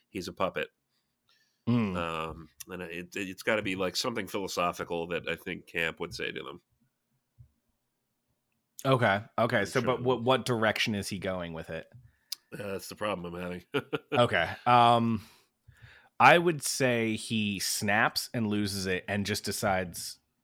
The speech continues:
Speaker 2: "I'm gonna go, wh-, whatever, whatever
Speaker 1: Uh-huh.
Speaker 2: William Jackson Harper's character says to me, I'm just gonna s-, nod and smile. I'm just gonna
Speaker 1: Yeah.
Speaker 2: nod and smile. That's all I am. I'm just a face. That's all they want."
Speaker 1: Yeah.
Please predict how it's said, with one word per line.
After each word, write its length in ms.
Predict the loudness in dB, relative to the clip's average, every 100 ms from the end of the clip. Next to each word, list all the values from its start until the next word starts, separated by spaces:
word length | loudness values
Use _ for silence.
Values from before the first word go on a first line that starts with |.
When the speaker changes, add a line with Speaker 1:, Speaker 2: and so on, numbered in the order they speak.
| _ -2
Speaker 2:
"I'm 260 | -2 -2 -6
gonna 280 | -2 -2 -2
go, 400 | -2 -4 -4 -6 -8
wh-, 160 | -4 0
whatever, 380 | 4 4 4 0
whatever 560 | 2 4 4 4 2 -2 _ -4
Speaker 1:
Uh-huh. 220 | -4 0
Speaker 2:
William 220 | 2 4
Jackson 300 | 4 2 2
Harper's 260 | 0 0 -2
character 320 | 0 0 0
says 300 | -4 -2 -2 -2
to 100 | -2
me, 240 | -2 -6 -10 -20 _ _ _ _ 0
I'm 120 | 2
just 140 | 2 -2
gonna 100 | -4
s-, 180 | -4 -4
nod 380 | -2 4 4 4
and 100 | 0
smile. 480 | -4 -4 -4 -6 -8 -8
I'm 80 |
just 120 | -6 -2
gonna 120 | 0
Speaker 1:
Yeah. 100 | 2
Speaker 2:
nod 80 | 2
and 100 | 2
smile. 260 | 4 6
That's 120 | 4 2
all 160 | 0
I 100 | 2
am. 280 | 0 0 -2
I'm 100 | -4
just 180 | -6 -10
a 20 |
face. 320 | -8 -6 -6 -6
That's 140 | -6
all 80 | -6
they 120 | -4
want." 240 | -6 -2 -2
Speaker 1:
Yeah. 140 | -2